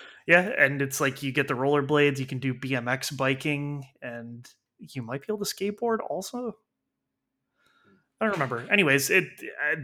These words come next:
they seem to be very confident in it, and I like Team Reptile because I love Lethal League and Lethal League Blaze, so I'll, uh, I'll give it a shot for them. But with that, we will call it a podcast. Uh,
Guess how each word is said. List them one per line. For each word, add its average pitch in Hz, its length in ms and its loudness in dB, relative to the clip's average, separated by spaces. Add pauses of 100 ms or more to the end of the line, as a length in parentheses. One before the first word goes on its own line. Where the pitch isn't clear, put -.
(100)
they 165 540 4
seem 170 260 2
to 160 80 -4
be 160 80 4
very 147 200 8
confident 131 480 2
in 113 100 -4
it, 113 240 -4
and 123 180 -6
I 117 600 -4 (100)
like 127 440 0 (200)
Team 127 240 -4
Reptile 131 760 2 (440)
because 120 260 -14
I 107 60 -10
love 113 260 -8
Lethal 117 280 -10
League 117 140 -10
and 117 100 -8
Lethal 117 240 -10
League 113 180 -12
Blaze, 120 380 -6
so 120 360 -8
I'll, 123 300 -6
uh, 131 220 -8 (1160)
I'll 247 40 -8
give 160 140 -2
it 120 60 -8
a - 40 -8
shot 117 280 -4
for 131 80 -6
them. 156 260 -6 (260)
But 143 300 2
with 151 200 -2
that, 247 400 10 (100)
we 202 100 2
will 180 140 0
call 208 240 6
it 185 80 6
a - 20 2
podcast. 190 920 4 (500)
Uh, 127 540 -2